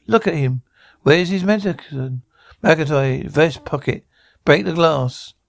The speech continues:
Glass breaks. McIntyre, all right. Hold it under his nose. Charlie, he looks lousy. McIntyre, he is a, he's breathing easy. He'll come around soon.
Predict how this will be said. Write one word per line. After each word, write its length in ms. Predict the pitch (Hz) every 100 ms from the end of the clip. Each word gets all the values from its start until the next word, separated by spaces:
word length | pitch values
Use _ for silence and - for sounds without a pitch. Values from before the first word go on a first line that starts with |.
| _ -
Glass 320 | 147 147 143
breaks. 560 | - 156 135 - -
McIntyre, 560 | - 151 139 143 135 135
all 80 | 185
right. 300 | 151 - - - _ _ _ _ _ _ _ _ _
Hold 300 | - 190 233
it 60 | 226
under 200 | 214 196
his 140 | 185
nose. 480 | 175 156 123 127 - _ _ -
Charlie, 320 | 165 147 135
he 180 | 156 156
looks 280 | 190 - 202
lousy. 500 | 170 170 147 131 131 _ _ _ _ _ _
McIntyre, 560 | - 160 151 151 123 131
he 200 | 165 190
is 140 | 175
a, 100 | 165 - -
he's 200 | - 151
breathing 340 | - 180 185 185
easy. 480 | 180 160 139 139 135 _ - - _
He'll 220 | - 147 135
come 260 | 185 185
around 420 | 180 175 180 165
soon. 420 | 139 - 131 143